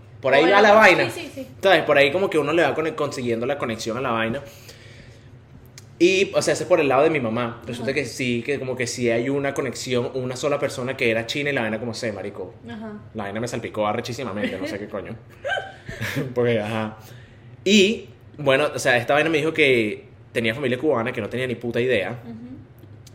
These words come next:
Speaker 1: Y esta vaina también lo que hace es que te muestra de qué regiones, de qué regiones de tu país tu familia ha venido.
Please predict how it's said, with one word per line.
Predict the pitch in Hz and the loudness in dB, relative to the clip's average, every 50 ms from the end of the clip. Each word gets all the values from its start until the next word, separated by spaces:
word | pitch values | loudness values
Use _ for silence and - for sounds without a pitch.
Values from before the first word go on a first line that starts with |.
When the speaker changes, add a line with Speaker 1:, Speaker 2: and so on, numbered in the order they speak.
| - | -10
Speaker 1:
Y | - 127 117 | -6 -6 -6
esta | 110 - 147 | -4 -2 -2
vaina | 147 160 165 | 0 0 0
también | 160 147 127 123 | -2 -2 -4 -4
lo | 131 139 | -6 -4
que | - 156 | -4 -4
hace | 151 131 - - - - | -4 -4 -6 -6 -8 -6
es | 120 | -6
que | - 135 | -6 -6
te | 131 127 | -6 -6
muestra | 131 143 139 135 131 120 | -6 -6 -8 -6 -4 -4
de | 107 110 | -4 -4
qué | - 110 | -4 -6
regiones, | 117 127 123 - 147 135 143 - | -6 -6 -6 -6 -8 -8 -8 -8
de | 95 110 | -10 -10
qué | - 120 | -8 -8
regiones | 113 127 139 147 147 147 | -8 -8 -8 -10 -10 -12
de | 131 | -12
tu | 131 | -10
país | 117 117 120 131 113 113 - - - - | -6 -4 -4 -4 -4 -6 -10 -16 -18 -18
tu | 113 | -16
familia | - 101 104 123 123 113 98 87 - | -14 -10 -8 -8 -6 -6 -8 -8 -10
ha | 98 | -10
venido. | 95 98 113 113 98 - | -10 -8 -8 -8 -10 -12